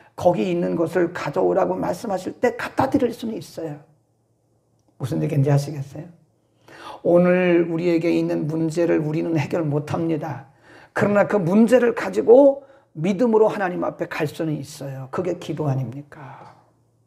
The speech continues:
아멘. 아멘. 이게 믿음인 거예요. 일 차 믿음에서는 실격했어요. 그러나 이 차로 또 예수님이 그들을 시험하신 거예요. "그걸 내게로 가져와." 가져오는지 못하는지 그것도 예수님이 시험하신 거예요.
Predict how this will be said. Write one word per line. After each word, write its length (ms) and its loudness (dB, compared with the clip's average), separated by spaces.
아멘. 460 0
아멘. 600 2
이게 280 0
믿음인 540 -4
거예요. 460 -18
일 240 0
차 180 -4
믿음에서는 600 -2
실격했어요. 1000 -6
그러나 280 -2
이 200 0
차로 340 -4
또 360 4
예수님이 400 -2
그들을 280 -6
시험하신 560 -10
거예요. 180 -20
"그걸 180 -4
내게로 320 -2
가져와." 480 -14
가져오는지 760 2
못하는지 680 -4
그것도 840 0
예수님이 360 0
시험하신 640 -8
거예요. 200 -20